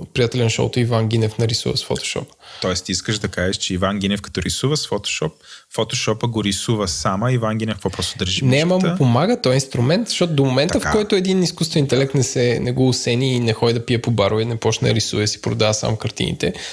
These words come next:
Speaker 1: според мен е рано да говорим кой държи правата върху неговия труд.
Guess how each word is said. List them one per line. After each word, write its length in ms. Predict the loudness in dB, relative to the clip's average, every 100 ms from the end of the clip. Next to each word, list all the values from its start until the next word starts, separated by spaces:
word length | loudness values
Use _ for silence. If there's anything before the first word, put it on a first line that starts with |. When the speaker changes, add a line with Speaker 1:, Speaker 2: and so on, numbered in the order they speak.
| -10
Speaker 1:
според 300 | -10 -2 0
мен 140 | 2 2
е 80 | 4
рано 200 | 2 2
да 60 |
говорим 360 | 0 0 0 2
кой 140 | 2
държи 500 | 2 0 2 0 0 -2
правата 360 | 0 2 2 0
върху 240 | -4 -2
неговия 320 | -2 2 0 0
труд. 320 | -4 -4